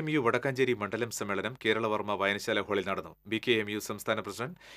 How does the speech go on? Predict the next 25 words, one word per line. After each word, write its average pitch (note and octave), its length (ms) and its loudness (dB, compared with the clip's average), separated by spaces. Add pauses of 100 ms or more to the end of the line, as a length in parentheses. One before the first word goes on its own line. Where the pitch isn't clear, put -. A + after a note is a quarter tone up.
(100)
എ C#3 80 10
കെ C#3+ 140 6
ചന്ദ്രൻ B2 380 0
ഉദ്ഘാടനം A2 400 2
ചെയ്തു. F#2 240 -6 (120)
സി C3 180 0
പി C3+ 140 0
ഐ C3 100 4 (120)
ജില്ലാ A2+ 320 2
എക്സിക്യൂട്ടീവ് G#2+ 580 -2
അംഗം G2+ 260 -2 (360)
എം B2 200 6
ആർ B2 180 4
സോമനാരായണൻ, A2+ 600 2 (120)
മണ്ഡലം A2+ 420 0
സെക്രട്ടറി G#2+ 420 -2 (180)
പി A2+ 180 -2
കെ A2 160 2
പ്രസാദ്, A2+ 360 -2 (400)
ബി B2+ 180 4
കെ D3 180 4
എം B2 120 0
യു A2+ 100 0 (100)
ജില്ലാ A2+ 220 2
സെക്രട്ടറി A2 500 -2